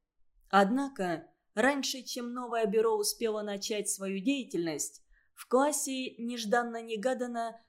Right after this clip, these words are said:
произошла неприятность. Как-то в последнюю перемену Дима Шилов объявил ребятам: «Собрать книги,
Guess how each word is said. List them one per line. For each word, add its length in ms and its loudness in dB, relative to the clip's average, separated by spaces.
произошла 720 2
неприятность. 1000 -2
Как-то 300 4
в 80 -12
последнюю 560 -4
перемену 680 0
Дима 360 -2
Шилов 500 -4
объявил 460 -2
ребятам: 680 -2
«Собрать 580 6
книги, 640 -4